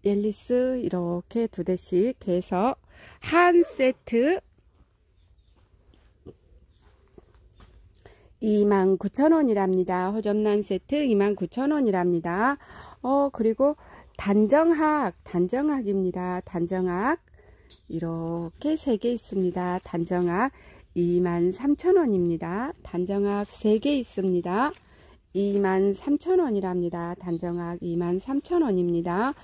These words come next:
그리고 두 대, <laughs> 두 대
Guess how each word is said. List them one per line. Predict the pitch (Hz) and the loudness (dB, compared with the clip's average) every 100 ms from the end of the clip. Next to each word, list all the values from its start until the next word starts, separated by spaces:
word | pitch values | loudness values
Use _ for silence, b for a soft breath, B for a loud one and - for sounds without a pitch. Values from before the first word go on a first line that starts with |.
| B B B - | B B B 0
그리고 | 202 233 294 - _ _ | 4 4 4 -2 _ _
두 | - 262 294 | -2 0 4
대, | 294 247 - | 4 4 2
<laughs> | 208 226 220 226 247 247 226 220 262 294 - 285 - - | 0 0 2 2 4 2 0 -4 -10 -12 -10 -12 -14 -6
두 | 233 214 | -4 0
대 | 208 208 277 | 0 2 0